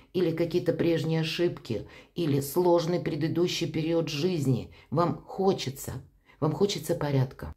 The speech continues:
другой организации, вам хочется любви, вам хочется взаимопонимания.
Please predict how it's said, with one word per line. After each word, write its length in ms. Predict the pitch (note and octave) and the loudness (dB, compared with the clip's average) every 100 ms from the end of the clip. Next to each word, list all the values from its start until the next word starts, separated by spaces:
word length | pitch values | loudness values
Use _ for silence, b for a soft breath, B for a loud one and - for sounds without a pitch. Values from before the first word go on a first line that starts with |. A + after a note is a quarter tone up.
| - | 0
другой 400 | C3 C#3 C#3 C#3+ | 2 2 2 2
организации, 800 | C3+ C#3 C3+ A#2+ A2+ - - D#2 B B B | 4 6 4 4 -2 -4 -12 -12 B B B
вам 220 | - D3 | -2 -2
хочется 480 | C3+ D#3 D#3 C3+ - | 0 -2 -2 -4 -2
любви, 560 | C#3 C3 A2+ A2+ - - B B | 0 -2 -2 -6 -6 -12 B B
вам 220 | A#2 C#3+ C3+ | 0 2 2
хочется 440 | D3 C#3+ C3+ C#3+ | -2 -4 -4 -2
взаимопонимания. 1080 | C3+ C#3+ C#3 C#3 C#3 C#3+ D3 C3 G#2 F#2 | 0 2 4 2 0 -2 0 0 0 -4